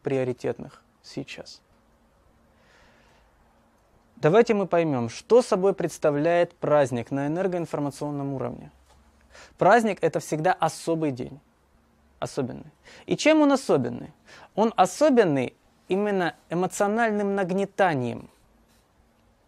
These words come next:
Вот почему существуют даже такие духовные практики на реализацию намерения, вот именно больше такого магического характера,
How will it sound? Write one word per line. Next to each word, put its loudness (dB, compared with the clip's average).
Вот 4
почему 0
существуют -2
даже 0
такие -2
духовные -2
практики -2
на -2
реализацию -2
намерения, -2
вот -8
именно -6
больше -4
такого -6
магического -6
характера, -2